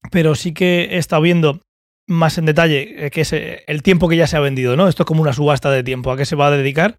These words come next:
y son, la mayoría son estudios, como tiene que ser, que llevarán bastante tiempo y serán mediciones que lleven tiempo, que luego llegarán a dar un resultado de, pues, cómo se forman las galaxias. Pues eso será, pues, una cantidad de literatura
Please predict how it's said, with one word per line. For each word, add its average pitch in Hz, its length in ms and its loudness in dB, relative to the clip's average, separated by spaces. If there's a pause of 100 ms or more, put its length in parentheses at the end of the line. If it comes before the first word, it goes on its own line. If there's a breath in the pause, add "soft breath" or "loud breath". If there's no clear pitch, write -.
y 175 100 -2
son, 170 580 0 (160)
la 165 140 2
mayoría 156 300 2
son 175 140 -2
estudios, 160 400 2
como 127 220 -4
tiene 143 200 -2
que 135 80 -4
ser, 143 240 -8 (300)
que 151 100 -4
llevarán 135 340 0
bastante 139 380 -2
tiempo 160 360 0
y 143 40 2
serán 131 220 -2
mediciones 135 600 -2 (340 soft breath)
que 156 120 -2
lleven 143 280 0
tiempo, 165 380 2
que 143 80 0
luego 147 380 0 (240)
llegarán 151 500 0
a 147 60 4
dar 147 160 4
un 147 180 0
resultado 151 640 0 (520)
de, 123 440 -6
pues, - 160 -14
cómo 147 240 -2
se 131 80 -2
forman 147 240 0
las 143 100 2
galaxias. 110 400 -6
Pues 113 160 -8
eso 120 180 -10
será, 131 380 -2
pues, 123 220 -10
una 120 180 -6
cantidad 127 400 -4
de 135 300 -2
literatura 139 680 0